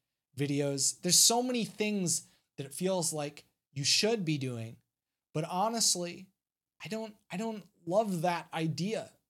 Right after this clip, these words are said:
The idea of should is such a, it's like adding weight and burdens and comparison where it just doesn't need to be. I, I really like the idea that, like, everything's either gotta be a heck yes or a heck no.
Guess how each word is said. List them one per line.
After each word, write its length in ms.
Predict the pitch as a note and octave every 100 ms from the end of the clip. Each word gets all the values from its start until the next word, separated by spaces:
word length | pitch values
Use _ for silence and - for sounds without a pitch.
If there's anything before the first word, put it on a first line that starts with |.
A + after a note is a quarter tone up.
| _ -
The 80 | G3
idea 260 | A3 C4+
of 100 | C#4
should 520 | - - A#3+ A#3+ A3+ - _ _ _ -
is 400 | F#3+ F3 D#3+ - - _ _ _ _ _ -
such 520 | - - A3 A#3+ -
a, 360 | G3 E3+ D3+ - _ _ _ _ _ _ _ _ _ _ _ _
it's 180 | A3 -
like 220 | A3+ G#3+ -
adding 600 | G#3 A#3 C4 A#3+ F3 C3 C3
weight 400 | F3+ A#3 - -
and 240 | F3 C#3 -
burdens 440 | D3 F#3+ G#3+ G#3
and 120 | F3+
comparison 720 | C#3+ B2+ - E3 F#3 - G#3
where 120 | F3+ E3
it 120 | -
just 240 | G#3 -
doesn't 260 | G#3+ F#3 E3
need 220 | G3+ F#3+
to 40 |
be. 340 | C3+ F3+ F3+ - _ _ _ _ _ _ _ _ -
I, 260 | F#3 G3+ - _
I 80 | F3
really 400 | E3+ G3+ B3 B3+
like 260 | A3+ A3 -
the 140 | G3
idea 300 | F3+ E3 G3
that, 260 | E3 C#3 -
like, 200 | C#3 -
everything's 520 | G#3+ B3+ C#4 B3 D#3
either 160 | A3 G#3
gotta 200 | F#3 F3+
be 120 | D#3+
a 40 | C3+
heck 360 | - G#3+ -
yes 340 | F#3 G3+ A3 D#3+
or 80 |
a 80 | D3+
heck 300 | C3 G3 G3
no. 400 | E3+ F3 C#3+ G#2